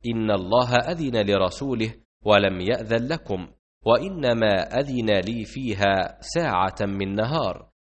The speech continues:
وقد عادت حرمتها اليوم كحرمتها بالأمس، وليبلغ الشاهد الغائب."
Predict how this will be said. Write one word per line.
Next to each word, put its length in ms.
وقد 400
عادت 500
حرمتها 680
اليوم 480
كحرمتها 1000
بالأمس، 420
وليبلغ 920
الشاهد 680
الغائب." 520